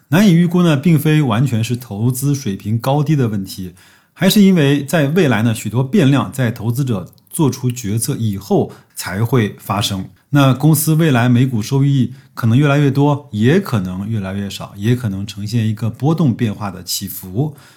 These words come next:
那企业未来的盈利呢，可以影响未来股票的回报率。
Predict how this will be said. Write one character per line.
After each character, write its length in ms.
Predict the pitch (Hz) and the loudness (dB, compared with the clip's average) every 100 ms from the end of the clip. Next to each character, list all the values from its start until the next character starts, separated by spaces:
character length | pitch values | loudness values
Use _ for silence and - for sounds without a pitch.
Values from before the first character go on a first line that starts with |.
| _ _ | _ _
那 140 | 156 | 0
企 240 | 139 - 110 | 2 2 2
业 120 | 120 | 2
未 120 | 147 | 4
来 80 | 131 | 4
的 120 | 131 | 4
盈 220 | 117 98 | 2 2
利 80 | 131 | 2
呢， 140 | 113 104 | 2 -2
可 320 | - 107 123 | -4 -2 0
以 340 | 131 101 98 - - | 2 0 -4 -12 -4
影 280 | 117 117 | 2 4
响 380 | 139 127 101 98 127 | 4 2 -2 -2 0
未 160 | 135 | 0
来 260 | 110 101 113 | 2 0 -4
股 260 | 113 117 104 | -6 -4 -2
票 220 | 107 127 | 0 0
的 140 | 107 | -2
回 180 | 101 113 | -2 -2
报 140 | 147 | 0
率。 260 | 165 160 | 2 2